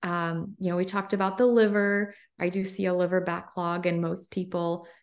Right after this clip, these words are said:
And then the one component that is a bit challenging to change, I think, for people is the way that they deal with stress or that stress response. Um,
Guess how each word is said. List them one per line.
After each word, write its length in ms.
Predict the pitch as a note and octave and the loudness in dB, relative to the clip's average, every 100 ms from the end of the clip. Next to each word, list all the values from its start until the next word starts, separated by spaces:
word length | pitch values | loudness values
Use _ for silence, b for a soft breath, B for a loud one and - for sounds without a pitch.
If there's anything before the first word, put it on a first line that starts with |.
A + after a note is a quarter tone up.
| B | B
And 160 | F#3 F#3 | 0 2
then 160 | G3 | 4
the 120 | G3 | 4
one 280 | F#3+ G3 C#4 | 4 2 0
component 640 | C#4+ C4 A3+ A3 G3 F3 F3+ | 2 0 0 0 0 -2 -2
that 260 | F3+ E3+ | -2 0
is 380 | F#3 E3+ F3 - - _ _ _ _ _ _ - | 0 0 0 -6 -8 _ _ _ _ _ _ -4
a 80 | G3 | 2
bit 360 | A#3 C4+ - - | 6 4 2 -12
challenging 600 | - - F#3+ G3 G3+ G#3+ | -10 -4 0 2 4 6
to 60 | G#3 | 4
change, 380 | G3+ G3+ G3 G#3 | 2 0 2 2
I 80 | G#3 | 2
think, 240 | G#3+ G#3+ | 0 0
for 100 | G#3+ | -4
people 440 | G#3 G#3+ G#3+ G#3+ | -2 -4 2 2
is 240 | G3+ F#3 F#3 | 4 2 0
the 100 | F#3 | 0
way 220 | F3 F#3 | 2 0
that 160 | G3 G3 | 0 0
they 160 | F#3+ | -2
deal 280 | F#3 F#3 F#3 | 0 0 0
with 220 | F#3+ F3 | 0 -2
stress 640 | - - E3 D#3+ G#3 - | -6 -6 -4 -2 -2 -6
or 120 | - F3+ | -2 -2
that 180 | E3+ - | -2 -4
stress 460 | - - F3 F3+ | -8 -6 -4 -4
response. 720 | - G#3 - G#3 G#3 A3 A3 - b b b b _ - | -2 -4 -2 -2 0 0 -4 -8 b b b b _ -4
Um, 560 | F#3 F3+ F3+ F3 F3+ | -2 0 0 -2 -4